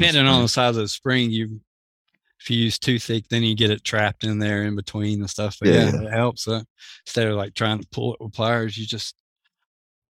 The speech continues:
Speaker 1: make it as long as you want or short and just get you a handle.
Speaker 2: Awesome. Well, I guess we'll talk about Tour Championship. How many years have you worked at the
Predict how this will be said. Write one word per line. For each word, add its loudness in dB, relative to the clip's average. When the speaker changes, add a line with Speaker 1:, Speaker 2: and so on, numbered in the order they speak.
Speaker 1:
make 0
it 0
as -2
long -2
as -2
you -4
want -2
or -2
short -6
and -16
just -14
get -8
you -8
a -8
handle. -4
Speaker 2:
Awesome. 4
Well, 8
I 8
guess 6
we'll -2
talk 0
about 2
Tour 4
Championship. 0
How 8
many 6
years 6
have 2
you 2
worked -2
at -2
the -2